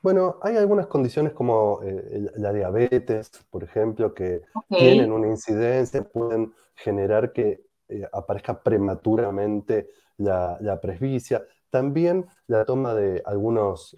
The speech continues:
Speaker 1: eh, medicamentos, en algunos casos, eh, muy puntuales, pueden también, este, provocarlo. Pero la verdad es que, eh, en concreto, la edad. La edad es la que nos marca la referencia y cuando llegamos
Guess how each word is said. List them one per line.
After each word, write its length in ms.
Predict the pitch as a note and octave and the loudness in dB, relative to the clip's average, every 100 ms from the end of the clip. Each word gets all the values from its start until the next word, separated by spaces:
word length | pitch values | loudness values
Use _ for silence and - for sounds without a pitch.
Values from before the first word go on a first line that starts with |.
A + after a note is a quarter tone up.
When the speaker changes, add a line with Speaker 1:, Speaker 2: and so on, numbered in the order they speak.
| G2+ | -8
Speaker 1:
eh, 140 | F#2 | -6
medicamentos, 1000 | G#2 G#2+ G#2 G2+ G2 A2 B2+ A#2 G#2+ G#2 | -2 0 0 -2 -2 0 2 0 -2 -6
en 100 | G2 | -6
algunos 320 | G2+ G2+ G#2+ - | -6 -4 -6 -6
casos, 400 | A#2+ A#2 C3 - _ _ _ - | -8 -4 -6 -6 _ _ _ -6
eh, 160 | G2+ | -2
muy 240 | A2 B2 B2+ | 2 2 2
puntuales, 600 | B2+ A#2 B2+ C3 C3 - _ _ | 2 2 2 2 0 -6 _ _
pueden 300 | - C#3 A2 | 0 2 2
también, 520 | G#2 G2 F#2+ F2 E2+ - | 0 -2 -2 -2 -6 -12
este, 500 | F2 D#2+ F#2 F2 E2+ - E2 - | -14 -12 -10 -8 -10 -14 -12 -4
provocarlo. 600 | G2 F#2 E2+ E2 E2 D#2+ _ _ _ | -2 -2 -4 -8 -10 -12 _ _ _
Pero 440 | - C3 C#3 D3 - D#3+ _ _ _ - - _ | 4 8 6 4 -2 -10 _ _ _ -20 -20 _
la 160 | - D3 | 0 4
verdad 300 | E3+ A#3 C4+ | 4 4 2
es 80 | C4 | -2
que, 340 | - C3 B2+ - | 0 0 0 -2
eh, 200 | B2 - | -6 -2
en 160 | C3+ C3 | -2 -2
concreto, 760 | - B2 A#2 D#3 F#3+ E3 F3+ - | -2 0 -2 -2 -4 -4 -6 -4
la 220 | A2+ G2 | -4 -2
edad. 400 | G2 F2+ D#2+ E2 _ - | -4 -6 -8 -12 _ -4
La 160 | A2+ | -2
edad 400 | A2+ C3+ E3+ F3+ - _ G2+ F#2+ | 0 0 -2 -6 -16 _ -10 -8
es 200 | - A2 | -8 -4
la 180 | A2+ G#2+ | -4 -4
que 280 | G#2 G2+ G2 | -2 -2 0
nos 180 | A2 F#2 | -4 -6
marca 540 | A2+ C3+ C#3 B2+ A2 | -4 -2 -2 -4 -6
la 120 | G#2+ | -4
referencia 840 | G2+ G2 - G#2+ D#3 F3 E3+ E3 D3+ | -6 -8 -6 -4 -4 -6 -6 -4 -2
y 60 | C3 | -4
cuando 240 | G#2 G2+ | -6 -8
llegamos 520 | F#2+ G#2 A#2+ C#3 C3+ | -6 -6 -4 -4 -6